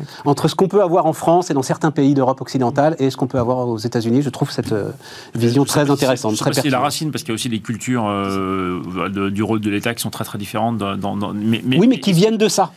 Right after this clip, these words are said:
Speaker 1: qui viennent de ce que
Speaker 2: Ouais.
Speaker 1: t'es dans l'extrême, t'es dans l'immensité, t'es, de toute façon, à un moment, il va falloir que tu te démerdes.
Speaker 2: Peut-être. Bon.
Speaker 1: Peut-être.
Speaker 2: Peut-être.
Speaker 1: Pouvoir d'achat, Clément. Tu voulais nous parler du pouvoir d'achat.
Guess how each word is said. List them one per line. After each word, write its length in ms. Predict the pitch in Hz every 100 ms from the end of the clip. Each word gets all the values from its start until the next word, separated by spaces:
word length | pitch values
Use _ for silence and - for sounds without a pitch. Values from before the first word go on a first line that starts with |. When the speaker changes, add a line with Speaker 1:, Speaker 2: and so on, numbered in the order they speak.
| -
Speaker 1:
qui 140 | - 160
viennent 260 | 160 214
de 80 | 185
ce 120 | 170
que 260 | - 196 202 -
Speaker 2:
Ouais. 260 | 123 135
Speaker 1:
t'es 80 | 135
dans 120 | 175 180
l'extrême, 460 | 180 - - 185
t'es 100 | 185
dans 120 | 170 165
l'immensité, 800 | 180 180 175 180 - 180 196
t'es, 200 | 190 165
de 80 | 147
toute 160 | 147 180
façon, 280 | 196 - 170
à 40 |
un 80 | 156
moment, 340 | 151 156 156
il 40 | 143
va 60 |
falloir 200 | 123 135
que 60 | -
tu 60 |
te 60 | 123
démerdes. 320 | 120 107 95 - - 147 147
Speaker 2:
Peut-être. 340 | - 92 - - -
Bon. 80 | -
Speaker 1:
Peut-être. 400 | - 95 - -
Speaker 2:
Peut-être. 460 | - 107 - - - -
Speaker 1:
Pouvoir 240 | 220 254
d'achat, 280 | 240 - 226
Clément. 380 | 226 185 175 170 - _ _ _ - - - - - _ -
Tu 120 | 165
voulais 180 | 180 196
nous 120 | 170
parler 200 | 175 175
du 80 | 160
pouvoir 240 | 175 156
d'achat. 320 | 139 - 123